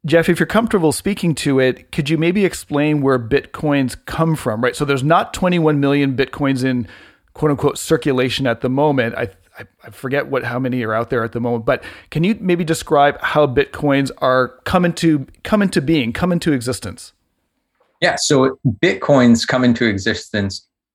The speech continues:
Speaker 2: through the, the nodes that validate and process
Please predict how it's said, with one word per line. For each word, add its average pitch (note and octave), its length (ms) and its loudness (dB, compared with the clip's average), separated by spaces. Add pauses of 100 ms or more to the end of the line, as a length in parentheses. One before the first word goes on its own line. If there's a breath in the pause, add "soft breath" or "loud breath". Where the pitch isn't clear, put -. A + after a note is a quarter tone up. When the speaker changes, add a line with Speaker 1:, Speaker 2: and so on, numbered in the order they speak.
(120)
Speaker 2:
through C3 680 4
the, A2 720 2 (220)
the G#2+ 140 0
nodes G#2+ 800 0
that A2 220 -4
validate G#2+ 840 0
and F#2 180 -4
process F#2+ 600 -2